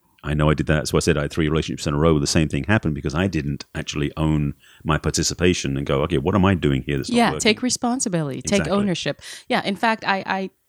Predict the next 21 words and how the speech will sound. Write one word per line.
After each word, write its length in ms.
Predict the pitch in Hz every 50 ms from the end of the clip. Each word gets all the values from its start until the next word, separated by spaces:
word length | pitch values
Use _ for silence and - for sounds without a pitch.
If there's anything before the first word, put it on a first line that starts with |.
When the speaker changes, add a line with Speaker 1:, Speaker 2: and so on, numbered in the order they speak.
| _ _ - -
Speaker 2:
I 180 | - 175 185 180 _ _ _ -
tend 240 | - 202 214 214 214
to 100 | 226 208
tell 220 | - 208 208 208
men, 240 | 208 208 214 214 208
"Please 320 | - - 208 214 214 185
don't 240 | - 185 185 175 - - _ _ _ _ _ _ _ -
badmouth 600 | 139 135 185 190 190 185 175 170 160 156 156 -
your 100 | 170 165
ex 440 | - 196 226 - - - - - - _ _ _ -
to 160 | - - 160
Speaker 1:
Right. 120 | 156 139 127
Speaker 2:
me 140 | 175 220 - - - _ _
because 340 | 165 165 - 185 175 160
remember, 440 | 156 175 180 185 196 208 202 165 143 147
you 260 | 147 147 160 202 220
chose 340 | - - - 196 185 208 202
her." 260 | - 135 - - 143 - - _ _ _ _ _ _ _ _ _ _ _ _ _ _ _ _ _ _ _ _
Speaker 1:
Or 120 | - 82 78
we're 80 | 76
participating 720 | 76 - 85 78 - 82 - - - 87 76 73 71 69